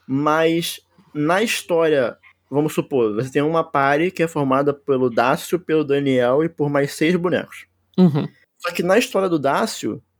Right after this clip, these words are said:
Speaker 1: o Daniel, ele tá ali na cena com o Dácio,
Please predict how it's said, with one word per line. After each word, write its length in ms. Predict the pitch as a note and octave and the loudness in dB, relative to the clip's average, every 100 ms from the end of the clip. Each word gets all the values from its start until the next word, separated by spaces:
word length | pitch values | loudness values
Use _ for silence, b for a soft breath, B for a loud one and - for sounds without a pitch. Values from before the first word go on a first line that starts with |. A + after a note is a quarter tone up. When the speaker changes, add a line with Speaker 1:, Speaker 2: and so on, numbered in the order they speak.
| _ | _
Speaker 1:
o 100 | - D3 | -4 0
Daniel, 500 | D#3+ G3 F#3 E3+ E3 | 0 0 0 2 2
ele 120 | D#3 | 0
tá 200 | D#3 G3 | 0 0
ali 420 | D4+ F#3 F3 C#4 _ _ | 2 0 0 -4 _ _
na 180 | - D3+ | -2 -2
cena 520 | - C#3 C#3+ F#3 F#4 _ _ _ | -2 0 0 0 -4 _ _ _
com 200 | - F#3+ | -2 0
o 60 | F3+ | 2
Dácio, 440 | C3+ C#3+ - - | 2 0 -2 -8